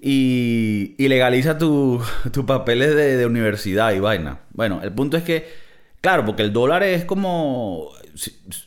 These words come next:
<laughs> ya estamos hablando, ¿no? Hubo una inflación en Estados Unidos del seis por ciento y esto es grave, ¿verdad?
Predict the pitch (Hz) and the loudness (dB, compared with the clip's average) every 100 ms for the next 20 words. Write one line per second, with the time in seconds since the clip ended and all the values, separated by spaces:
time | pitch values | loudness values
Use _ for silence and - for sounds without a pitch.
0 | - - 117 110 113 104 113 139 165 139 | -10 -6 -4 -4 -4 -2 0 2 2 4
1 | 127 123 123 127 160 156 113 120 131 131 | 2 2 2 2 2 0 0 0 -2 0
2 | 113 123 131 113 120 127 123 101 90 127 | 0 2 0 0 0 0 0 -2 -2 -4
3 | - 117 117 156 - - - - 117 113 | -2 -2 -2 -6 -8 -20 -14 -2 -2 -2
4 | - 143 147 151 123 123 107 107 92 73 | 0 0 2 0 0 2 2 2 0 -4
5 | 71 - - 82 104 170 196 | -10 -16 -8 -4 0 0 -4